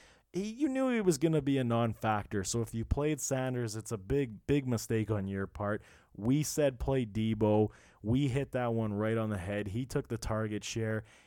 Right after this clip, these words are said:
He had ten targets today, eight receptions, hundred thirty-four yards. He was your workhor-, horse. But, I mean, I was very disappointed in the usage of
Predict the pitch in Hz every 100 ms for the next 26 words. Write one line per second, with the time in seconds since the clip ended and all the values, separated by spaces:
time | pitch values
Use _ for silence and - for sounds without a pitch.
0 | - - 160 120 - 127 123 113 110 107
1 | 104 - 107 107 117 131 110 - 104 -
2 | 101 - 110 107 107 101 - 95 92 98
3 | - 139 147 135 101 101 90 90 - 101
4 | 101 - - 104 104 - _ _ _ _
5 | _ _ _ - 151 160 165 151 147 127
6 | 120 160 185 170 156 143 - 127 131 131
7 | 123 135 123 113 101 110 127 - 123 -
8 | - 101 101 101